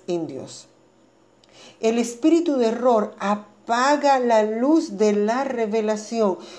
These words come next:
Por eso no puede tener revelación y puede vivir en la revelación de la palabra, porque la luz de la revelación ha sido apagada,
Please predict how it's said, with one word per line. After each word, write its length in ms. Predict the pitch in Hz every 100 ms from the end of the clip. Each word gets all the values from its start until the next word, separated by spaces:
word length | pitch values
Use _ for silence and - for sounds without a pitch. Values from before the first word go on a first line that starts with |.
| -
Por 200 | 220 226
eso 320 | 220 233 254
no 300 | 233 233 240 -
puede 960 | 233 247 285 330 233 196 214 226 247 240 - _ _ _ _ _ -
tener 360 | 233 233 254
revelación 720 | 269 269 247 240 240 277 269 247
y 60 |
puede 320 | 208 247 254
vivir 880 | 247 226 233 208 247 311 285 185 - - _ _ _ _ _ _ _ _ _ _
en 360 | 226 240 233 226
la 120 | 220
revelación 800 | 233 220 208 214 - 285 285 262
de 100 | 247
la 220 | 240 233
palabra, 580 | 220 233 254 247 220 226
porque 520 | 226 214 226 214 -
la 280 | 214 208 190
luz 640 | 196 214 233 294 302 - 190
de 120 | 208
la 120 | 208
revelación 640 | 208 196 190 196 240 226
ha 100 | 214
sido 480 | 208 226 214 208 208
apagada, 1000 | 196 202 - 202 196 190 214 214 190